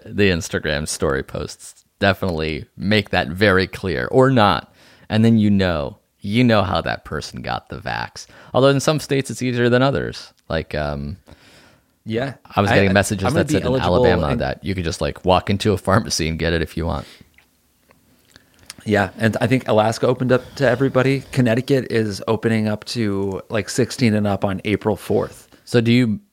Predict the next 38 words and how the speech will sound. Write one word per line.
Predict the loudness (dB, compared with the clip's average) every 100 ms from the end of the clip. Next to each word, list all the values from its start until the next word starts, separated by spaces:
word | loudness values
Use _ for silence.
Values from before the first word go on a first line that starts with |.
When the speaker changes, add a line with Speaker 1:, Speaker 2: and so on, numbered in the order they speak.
| _ _
Speaker 1:
can | -2
you, | 0 0
can | 0 2
I | 2
just | 0 -2
fly | 0 2
to | 2
Connecticut | -2 0 0 0 -4
and | 0
get | 2
it? | 4
Or | 4
they're | 2
like, | -2 -4
"Sorry, | 0 4 4 0
Connecticut | -2 0 0 -2
residents | -4 -2 -2 -8 -10 -10 -6
only." | -6 -6 -8
Is | -8 -6
it | -4
like | -4 -4
a |
Mohegan | -2 -4 -2 -4 -2 -2
Sun | -2 -2 0 -2 -4 -6
casino | -4 -2 2 4 4
discount, | 4 0 0 2 4 4
or | 0
can | 0 -2
anybody | -2 -2 -4 -6
get | -8 -10 -10
it? | -12 _ _ _ _ _ _ _ _ _ _ _ _ _ _
Speaker 2:
I'm, | -8 -4 -2 -4 -6 -2
I | 2
am | 2 2
not | 2 0 0
sure. | -4
I | -4
think | 0 -2